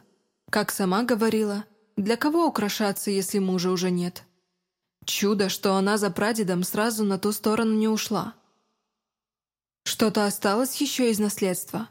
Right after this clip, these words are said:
Может, среди общей кучи лежит какой амулет, а мы не обращаем внимания? Мама хмыкнула. Но откуда куча? Там три пары серег,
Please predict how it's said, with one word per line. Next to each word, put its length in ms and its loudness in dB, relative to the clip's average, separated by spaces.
Может, 380 2
среди 340 0
общей 400 0
кучи 320 -2
лежит 380 0
какой 320 0
амулет, 460 -2
а 100 2
мы 120 2
не 140 0
обращаем 500 0
внимания? 640 0
Мама 340 2
хмыкнула. 680 -2
Но 240 2
откуда 440 0
куча? 540 -4
Там 240 2
три 160 2
пары 320 0
серег, 580 -4